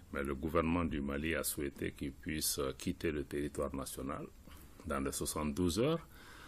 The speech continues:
pour des raisons liées aux déclarations, euh, outrageuses,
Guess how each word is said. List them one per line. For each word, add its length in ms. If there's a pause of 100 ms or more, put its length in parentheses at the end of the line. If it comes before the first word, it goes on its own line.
(260)
pour 160
des 220
raisons 480
liées 320
aux 180
déclarations, 800 (520)
euh, 600 (280)
outrageuses, 560